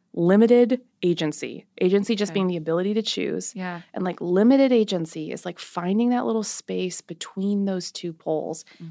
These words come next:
Speaker 1: And I
Speaker 2: Mm-hmm.
Speaker 1: think it looks a little bit more like, so then what is possible today?
Speaker 2: Today.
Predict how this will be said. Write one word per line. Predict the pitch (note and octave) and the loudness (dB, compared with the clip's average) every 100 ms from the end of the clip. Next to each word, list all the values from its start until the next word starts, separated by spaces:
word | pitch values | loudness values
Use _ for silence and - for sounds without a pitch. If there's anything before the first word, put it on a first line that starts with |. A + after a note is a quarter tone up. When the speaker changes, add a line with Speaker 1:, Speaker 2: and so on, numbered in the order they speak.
| - | -4
Speaker 1:
And | F#3 | 0
I | |
Speaker 2:
Mm-hmm. | F3 D#3+ | 0 2
Speaker 1:
think | B3 | 2
it | B3+ | 2
looks | G#3 G#3 - | -2 -4 -4
a | - | -6
little | F3 F3 F#3 | -4 -2 -2
bit | F3+ F#3 | -2 -4
more | F3 E3+ E3+ | -2 -2 -2
like, | E3 D#3+ D#3+ - _ _ _ _ _ | -4 -4 -8 -12 _ _ _ _ _
so | - F#3+ | -4 -2
then | F3+ D#3+ | -2 -2
what | G3+ | -4
is | F#3+ - | -4 -8
possible | - E3+ E3 E3+ E3 D#3+ D#3+ _ _ - | -10 -10 -8 -6 -4 -4 -8 _ _ -10
today? | - - - - F3+ | -8 -8 -10 -14 -18
Speaker 2:
Today. | D3+ D3 C#3 C3+ C#3+ | -18 -16 -18 -18 -20